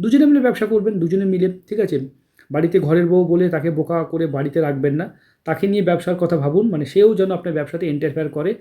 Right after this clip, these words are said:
বা তার নাম দিয়ে ব্যবসা করতে পারেন, কারণ সপ্তম স্থানে ধনযোগ তৈরি করেছে, ব-, ব-, ব-, মানে স্ত্রীর ভাগ্যে ভাগ্য উদয় বোঝায়। অষ্টম স্থানে শুক্র আছে, শুক্র একটু ডিস্টার্ব, অষ্টম স্থানে শুক্র ভালো, নবম, দশম, দশম স্থানে, উম,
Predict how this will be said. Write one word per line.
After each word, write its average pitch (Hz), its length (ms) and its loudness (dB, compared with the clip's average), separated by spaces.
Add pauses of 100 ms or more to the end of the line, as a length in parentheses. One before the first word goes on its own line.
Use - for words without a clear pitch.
(360)
বা 151 80 -8
তার 160 240 -2
নাম 160 280 0
দিয়ে 185 140 6
ব্যবসা 151 240 -2
করতে 156 220 -4
পারেন, 165 280 -4
কারণ 147 180 -6
সপ্তম 160 380 -8
স্থানে 170 220 -6
ধনযোগ 151 440 -2
তৈরি 160 180 0
করেছে, 160 280 -2
ব-, 139 160 -2
ব-, 127 300 -2
ব-, 131 360 -4
মানে 147 180 -2 (380)
স্ত্রীর 214 360 -4
ভাগ্যে 180 260 4
ভাগ্য 156 320 0
উদয় 165 260 4
বোঝায়। 147 320 0 (640)
অষ্টম 220 320 -4
স্থানে 214 200 -2
শুক্র 196 400 0
আছে, 208 240 -2
শুক্র 175 300 -2
একটু 180 180 -2
ডিস্টার্ব, 160 440 -6
অষ্টম 160 300 -6
স্থানে 156 160 -6
শুক্র 160 220 -4
ভালো, 147 180 -2
নবম, 151 300 0
দশম, 180 440 -2 (520)
দশম 143 340 -2
স্থানে, 190 340 -2
উম, 135 560 -2